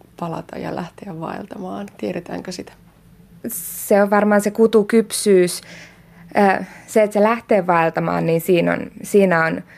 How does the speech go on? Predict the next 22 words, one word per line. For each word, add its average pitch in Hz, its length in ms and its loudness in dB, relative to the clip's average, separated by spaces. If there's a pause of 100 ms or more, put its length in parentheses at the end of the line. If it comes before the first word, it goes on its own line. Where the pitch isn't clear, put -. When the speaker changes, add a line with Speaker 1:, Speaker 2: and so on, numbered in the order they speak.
(240)
Speaker 2:
pakottavia 170 540 0
tekijöitä. 160 480 -2
Sille 170 240 0
muuttuu, 170 720 0
muuttuu 180 500 0
fysiologia 170 760 -2
sillä 170 260 -2
kalalla, 175 380 -2
sen 170 160 -4
kaikki 170 240 -4
rak-, 196 600 -2
sen 185 400 -2
muuttuu, 180 380 -2
sen 170 200 -4
väri 170 300 2
muuttuu, 175 560 -4 (280)
sen 185 160 -2
käyttäytyminen 160 800 0
muuttuu. 190 440 -4
Se 185 140 -4
on 202 260 -6 (140)
pakottava 185 540 -2